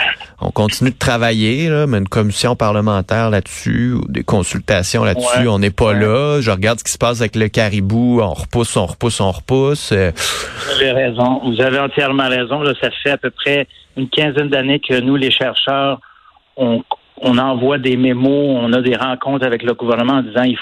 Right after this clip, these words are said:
Speaker 2: faut adapter la forêt, il faut commencer à, à changer nos pratiques forestières et on nous dit ça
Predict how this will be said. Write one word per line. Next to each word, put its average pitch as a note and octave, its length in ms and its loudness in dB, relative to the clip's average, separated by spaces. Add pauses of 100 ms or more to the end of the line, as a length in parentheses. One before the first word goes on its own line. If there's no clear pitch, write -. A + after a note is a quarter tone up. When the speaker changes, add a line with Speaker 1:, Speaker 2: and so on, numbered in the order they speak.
Speaker 2:
faut D3+ 120 2
adapter C3 360 -2
la B2+ 140 0
forêt, A#2 400 0 (440)
il B2 100 -10
faut - 120 -4
commencer C3 540 0
à, A2 240 -2 (380)
à G#2 180 -6
changer C3 460 2
nos C#3 140 2
pratiques - 440 -4
forestières C3 720 0
et A#2 160 0
on A#2+ 80 0
nous B2 140 2
dit B2 300 -4
ça D#3 100 0